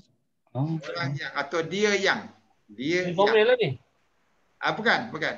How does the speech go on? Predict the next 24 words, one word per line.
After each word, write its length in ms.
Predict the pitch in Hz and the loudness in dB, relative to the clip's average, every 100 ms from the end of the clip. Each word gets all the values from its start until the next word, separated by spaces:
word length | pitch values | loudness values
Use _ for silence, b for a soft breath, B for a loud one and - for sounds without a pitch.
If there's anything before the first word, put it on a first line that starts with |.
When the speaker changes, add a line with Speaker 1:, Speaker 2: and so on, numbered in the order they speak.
| - - | -10 -6
Speaker 2:
Dia, 220 | 160 160 | -2 0
dia 160 | 180 185 | -2 -2
is-, 240 | 175 170 - | -4 -8 -10
dia 200 | 151 175 | -6 -2
panggil 260 | 170 175 | -2 -2
isim 320 | 165 160 170 160 | -6 -4 -6 -2
mausul. 480 | 170 170 - 113 - _ _ _ _ _ _ _ | -2 -2 -8 -10 -12 _ _ _ _ _ _ _
Isim 240 | - 156 156 | -16 -12 -4
mausul, 340 | 160 160 180 | -2 -2 -6
isim 160 | - 101 | -2 0
ganti. 160 | - | 0
Speaker 1:
Oh. 160 | 107 101 _ _ _ _ _ _ _ _ _ _ _ - - - | -2 -6 _ _ _ _ _ _ _ _ _ _ _ -20 -20 -16
Speaker 2:
Eh? 160 | 151 240 - - _ _ _ _ _ _ _ - | -14 -14 -16 -20 _ _ _ _ _ _ _ -14
Jadi, 300 | 92 - 160 160 - | -14 -12 -14 -14 -10
dia 160 | 143 165 | -6 -4
mengganti. 560 | 165 175 185 - 143 117 - _ _ - - | 0 0 0 -4 -10 -10 -14 _ _ -20 -8
Dia, 180 | 135 139 - 143 | -4 -4 -6 -12
dia 160 | 147 | -10
macam 260 | 160 156 160 | -8 -4 -4
ni, 120 | 170 | -4
Allah. 680 | 151 147 147 139 180 240 - - _ _ _ _ | -4 -4 0 2 4 2 -4 -18 _ _ _ _
Allah, 460 | - 151 160 196 240 | -6 -2 2 2 0
siapa 300 | - 185 214 | -2 -2 -2
Allah? 460 | 202 185 160 120 | -4 0 -2 -2